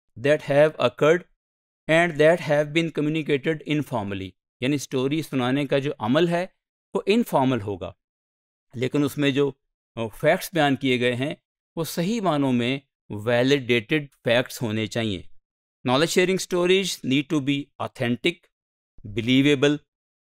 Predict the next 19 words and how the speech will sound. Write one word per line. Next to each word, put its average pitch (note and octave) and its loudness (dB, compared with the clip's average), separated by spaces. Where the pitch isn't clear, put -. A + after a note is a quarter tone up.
and B2+ 2
compelling। A2+ 0
कि C#3 -4
स्टोरी C#3+ 2
सुनाने C3 0
के C3 -2
नतीजे A#2 -2
में C3+ 0
उसका C3+ -2
कोई C#3 -2
लेसन C3+ 0
भी E3+ 2
ड्रॉ A#2+ 2
करना A2 -8
है A2 -4
और D#3+ 0
उस F#3+ -2
स्टोरी C3 0
को C#3+ 0